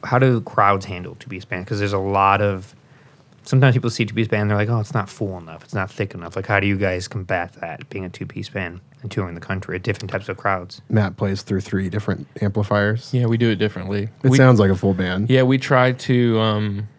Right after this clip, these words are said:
Speaker 3: I think going back to our connection, I think it's pretty visible, even if you don't know who we are. Like, if you just walk into a, a club and you see us playing, you're like, "What, what's going on?"
Speaker 2: Yeah,
Speaker 3: Like, these
Speaker 2: yeah.
Speaker 3: guys are, like, the
Speaker 2: Yeah.
Speaker 3: same human.
Speaker 1: Mm-hmm.
Speaker 3: And, um,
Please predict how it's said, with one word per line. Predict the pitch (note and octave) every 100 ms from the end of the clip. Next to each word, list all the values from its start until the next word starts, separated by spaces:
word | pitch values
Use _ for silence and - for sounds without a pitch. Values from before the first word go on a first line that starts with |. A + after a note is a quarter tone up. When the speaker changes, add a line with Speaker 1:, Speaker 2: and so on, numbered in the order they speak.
| _ _ - _ _ -
Speaker 3:
I | C3+
think | F3 E3+ - _ _ _ -
going | C3+ C3+ B2
back | A#2+ A#2
to | A#2
our | A#2+
connection, | - G#2+ A2 - A#2 B2+ -
I | C3
think | B2+ B2 G#2+ -
it's | C3 B2
pretty | - E3+ A#2+
visible, | B2 A2+ A2+ A2+
even | C3+ B2+
if | A#2
you | A2+
don't | G#2
know | G#2+
who | A2+
we | G#2+ G#2
are. | G#2 G2+
Like, | - A2+
if |
you | A#2+
just | B2+ -
walk | A#2 A#2
into | A2+ A2+
a, | A2 G2+ -
a |
club | - A#2 A2
and | G#2+
you | A2
see | - A2
us | A2
playing, | A#2+ A2
you're | G2+
like, | A2
"What, | B2+ -
what's | C#3 B2 -
going | G2+ G2+
on?" | G#2 - -
Speaker 2:
Yeah, | - F#2
Speaker 3:
Like, | A#2
these | A#2 A#2+
Speaker 2:
yeah. |
Speaker 3:
guys | C#3 B2 A2
are, | G#2
like, | G2+ G2+ - _ _
the | -
Speaker 2:
Yeah. | A#2
Speaker 3:
same | A2+ G#2+ G2+ -
human. | A#2 G#2 G2 G#2 _ - - C3+
Speaker 1:
Mm-hmm. | A2 F#2+ F#2+
Speaker 3:
And, | A2 A2
um, | A2 G#2 G2+